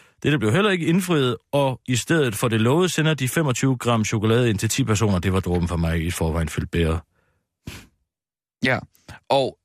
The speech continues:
Speaker 2: øh, så går Lasse Rimmer så ud på, på Facebook
Speaker 1: Det var
Speaker 2: og siger,
Speaker 1: da
Speaker 2: "Prøv at høre her,
Speaker 1: Ja,
Speaker 2: Amin
Speaker 1: men
Speaker 2: Jensen,
Speaker 1: hvad
Speaker 2: han husker
Speaker 1: beskæftiger man
Speaker 2: galt.
Speaker 1: sig med det her?
Speaker 2: Jeg har aldrig nogensinde lovet ham noget chokolade."
Speaker 1: <coughs>
Speaker 2: Og nu kan man så oddse på, hvem der har ret.
Speaker 1: Nej, nu stopper festen.
Speaker 2: Nu kan man gå ind på oddset og, og så finde ud af, eller, øh, satse på, hvem har egentlig ret.
Speaker 1: Ja.
Speaker 2: Og Lasse Rimmer har så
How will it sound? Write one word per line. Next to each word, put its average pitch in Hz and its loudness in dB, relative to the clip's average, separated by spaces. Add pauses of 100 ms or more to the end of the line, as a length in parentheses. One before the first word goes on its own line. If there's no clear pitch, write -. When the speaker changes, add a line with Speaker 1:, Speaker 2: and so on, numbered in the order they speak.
Speaker 2:
øh, 123 0
så 175 -2
går 190 2
Lasse 160 0
Rimmer 214 -2
så 196 -2
ud 127 0
på, 120 0
på 127 0
Facebook - -2
Speaker 1:
Det - -6
var 117 0
Speaker 2:
og 117 -2
siger, 120 0
Speaker 1:
da - -8
Speaker 2:
"Prøv 135 2
at 147 2
høre 139 2
her, 131 0
Speaker 1:
Ja, - -4
Speaker 2:
Amin 120 -2
Speaker 1:
men 120 0
Speaker 2:
Jensen, 123 0
Speaker 1:
hvad 151 0
Speaker 2:
han 151 0
husker 156 2
Speaker 1:
beskæftiger 131 0
man 180 0
Speaker 2:
galt. 180 -6
Speaker 1:
sig 95 -6
med 85 -4
det 85 -2
her? 90 -4
Speaker 2:
Jeg 143 0
har 180 0
aldrig 190 0
nogensinde 160 -2
lovet 156 2
ham 160 -4
noget 117 -2
chokolade." 104 -4 (120)
Speaker 1:
<coughs> 180 0 (340)
Speaker 2:
Og 151 0
nu 196 2
kan 220 2
man 180 -2
så - -2 (160)
oddse 214 0
på, 165 -2
hvem 143 -2
der 139 -2
har 127 0
ret. - 0
Speaker 1:
Nej, 185 0
nu 196 2
stopper 160 -2
festen. 135 -2
Speaker 2:
Nu 214 2
kan 262 0
man 233 -2
gå 214 0
ind 208 -2
på 226 -2
oddset 196 -2
og, 143 -2
og 147 -2
så 175 -2
finde 175 -2
ud 160 2
af, 143 0
eller, 113 0
øh, 110 -4
satse 147 -2
på, 139 -2
hvem 160 0
har 185 2
egentlig 147 -4
ret. - -6
Speaker 1:
Ja. 110 0 (220)
Speaker 2:
Og 151 0
Lasse 143 -2
Rimmer 214 -2
har 180 0
så 170 -2